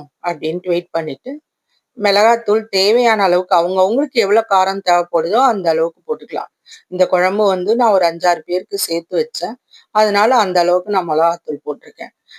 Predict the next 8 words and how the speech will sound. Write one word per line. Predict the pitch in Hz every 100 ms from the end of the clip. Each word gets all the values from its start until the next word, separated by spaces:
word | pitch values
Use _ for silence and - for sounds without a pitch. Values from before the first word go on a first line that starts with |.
| _
இதுக்கப்புறமா | 226 226 226 175 190 196 170 156 233 302
நம்ம | 233 208 185
வதக்கி | 175 175 196 226
வச்சிருக்கிற | 202 - 165 - 175 190 302 - 196
முள்ளங்கியையும் | 185 190 196 190 170 156 151 208 330 _ _ _ -
இதுல | 170 160 208
ஆட் | 277 170 -
பண்ணிக்கணும். | 151 139 135 - 226